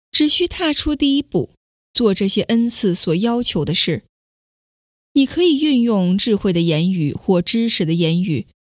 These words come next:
你可以运用信心的恩赐，所有这些都需要你本着对神的信心走出来，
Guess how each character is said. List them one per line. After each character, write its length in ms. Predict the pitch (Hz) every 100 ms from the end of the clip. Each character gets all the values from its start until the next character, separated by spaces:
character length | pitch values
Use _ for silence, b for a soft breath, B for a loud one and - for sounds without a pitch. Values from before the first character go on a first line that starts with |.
| _
你 120 | 269 247
可 180 | -
以 140 | 330 262
运 180 | 285 247
用 160 | 208
信 320 | 208 - 262
心 220 | 226 269 254
的 60 |
恩 180 | - 175
赐， 280 | 175 - - _ _ _ _ -
所 220 | - 320
有 180 | 381 302
这 180 | 269 202
些 280 | - 190 185
都 200 | 214 208
需 220 | - 208
要 180 | 185 170
你 300 | 165 151 -
本 180 | 185 165
着 140 | 165
对 180 | 175 190
神 240 | - 175 170
的 80 |
信 300 | 220 311 226
心 260 | 202 240 233
走 220 | 208 147
出 180 | - 156
来， 280 | 143 98